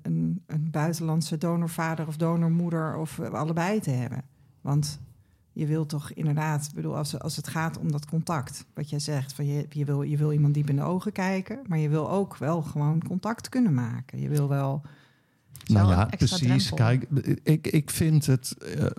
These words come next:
Speaker 2: wel in, ik vind het in het belang van het kind als het goed geregeld is en als er een directe toegang is, eh, naar een donor op het moment dat dat ook gewenst is. En
Speaker 3: Hm.
Speaker 2: dan,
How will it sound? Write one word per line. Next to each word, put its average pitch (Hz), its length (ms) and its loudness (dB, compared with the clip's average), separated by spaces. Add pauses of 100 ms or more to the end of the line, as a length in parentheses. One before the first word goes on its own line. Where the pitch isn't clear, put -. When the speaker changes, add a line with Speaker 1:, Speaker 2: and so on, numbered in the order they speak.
(180)
Speaker 2:
wel 151 340 2
in, 139 300 4
ik - 280 2
vind 143 200 6
het 123 160 4
in 113 160 8
het 90 140 6
belang 127 460 6
van 113 180 2
het 107 120 0
kind 143 340 6
als 104 180 0
het - 100 -8
goed 165 260 2
geregeld 120 680 4
is 110 300 4
en 104 260 6
als 101 380 2
er 101 100 6 (180)
een 98 400 6
directe 135 760 4
toegang 98 760 4
is, 98 500 4 (640)
eh, 90 300 6 (100)
naar 110 400 6
een 120 180 4
donor 104 640 6
op 127 200 4
het - 160 2
moment 120 520 6
dat 98 200 4
dat - 220 0
ook 95 280 2
gewenst 123 580 4
is. - 300 -2
En 95 160 4
Speaker 3:
Hm. 98 60 8
Speaker 2:
dan, 95 380 4